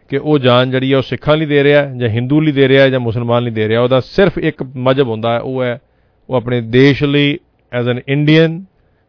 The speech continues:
ਉਹ ਆਪਣੀ ਜਾਨ ਦੇ ਰਿਹਾ ਹੈ। ਤੋ ਇਸ ਕਰਕੇ ਸਾਨੂੰ ਜਿਹੜਾ ਸਾਡਾ ਰਿਲੀਜੀਅਸ ਡਿਵਾਈਡ ਹੈ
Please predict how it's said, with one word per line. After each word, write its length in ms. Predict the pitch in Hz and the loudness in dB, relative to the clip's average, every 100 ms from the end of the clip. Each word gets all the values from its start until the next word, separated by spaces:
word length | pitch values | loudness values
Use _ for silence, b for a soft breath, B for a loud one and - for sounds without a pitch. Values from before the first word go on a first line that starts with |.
| - | -8
ਉਹ 60 | 131 | -8
ਆਪਣੀ 240 | 113 127 | -6 -8
ਜਾਨ 300 | 113 110 107 | -4 -6 -6
ਦੇ 140 | 104 | -8
ਰਿਹਾ 180 | 101 104 | -10 -12
ਹੈ। 120 | - _ _ _ _ _ _ _ _ _ - | -16 _ _ _ _ _ _ _ _ _ -10
ਤੋ 140 | - | -2
ਇਸ 180 | 156 - | 0 2
ਕਰਕੇ 420 | 165 151 170 165 | 2 2 2 -2
ਸਾਨੂੰ 520 | - 127 131 139 135 - - - | 0 -2 -2 -6 -8 -18 -18 -6
ਜਿਹੜਾ 200 | 127 131 | -2 -2
ਸਾਡਾ 280 | 123 123 | 0 -2
ਰਿਲੀਜੀਅਸ 480 | 120 139 175 196 156 | 0 2 4 4 2
ਡਿਵਾਈਡ 380 | 139 131 123 117 | 4 4 4 2
ਹੈ 140 | 104 | -2